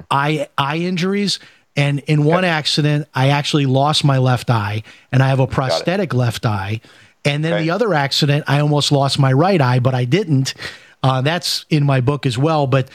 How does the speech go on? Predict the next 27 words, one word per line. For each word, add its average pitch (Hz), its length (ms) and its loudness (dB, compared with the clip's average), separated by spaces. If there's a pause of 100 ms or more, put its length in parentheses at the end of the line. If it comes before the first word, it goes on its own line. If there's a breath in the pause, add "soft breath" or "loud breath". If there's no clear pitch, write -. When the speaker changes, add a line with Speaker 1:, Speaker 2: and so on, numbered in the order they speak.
(280 loud breath)
Speaker 1:
um, 143 420 0
those 254 360 0
were 277 120 2
the, 180 380 0
the 156 160 2
main, 170 480 2
like, 147 380 0
I 147 100 -2
would 147 160 -6
say, 147 400 -4
Speaker 2:
Mm-hmm. 139 140 -10 (160)
Speaker 1:
traumas 170 600 -2
before 170 880 0
Speaker 2:
Sure. - 260 0 (260)
Speaker 1:
the, 156 360 2
uh, 143 300 2
the 143 140 2
loss 143 300 2
of 135 120 2
all 135 100 4
the 123 80 0
money. 117 340 0 (840)
Speaker 2:
Okay, 127 320 0
so, 117 480 -2 (100)
so 117 340 0
I 117 160 0
definitely, 120 580 -2